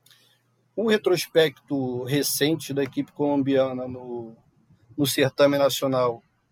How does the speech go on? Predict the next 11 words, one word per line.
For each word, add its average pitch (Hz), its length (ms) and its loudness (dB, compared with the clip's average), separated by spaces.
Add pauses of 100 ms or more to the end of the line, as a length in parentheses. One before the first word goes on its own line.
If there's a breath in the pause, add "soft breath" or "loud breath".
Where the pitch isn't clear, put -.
(720)
ano 147 200 2
passado 135 640 2
eles 127 320 -6
foram 131 340 -4
o 120 60 -10
primeiro 143 500 0
da, 135 120 0 (120)
da 127 300 -2
fase 127 320 -2
de 123 60 -16
classificação, 135 920 -4